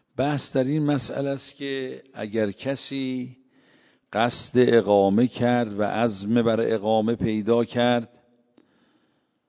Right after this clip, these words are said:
ثم بدا له العود، بعداً از این قصدش برگشت.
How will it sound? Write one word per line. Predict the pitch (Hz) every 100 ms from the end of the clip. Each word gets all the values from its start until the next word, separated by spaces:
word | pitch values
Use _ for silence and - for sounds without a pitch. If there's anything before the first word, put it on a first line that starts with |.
| _ _ _ -
ثم | - - 135 139 147 143 139 139 139 139 135 135 117 _ _ _ _ _ _ - - -
بدا | 123 139 135 135 135
له | 127 127 110
العود، | 123 123 117 139 123 98 - - - - _ _ _ _ _ _ _ _ _ _ _
بعداً | - 104 104 101 143
از | 139 120
این | 135 123
قصدش | 135 123 - 127 -
برگشت. | 127 127 101 101 92 87 - -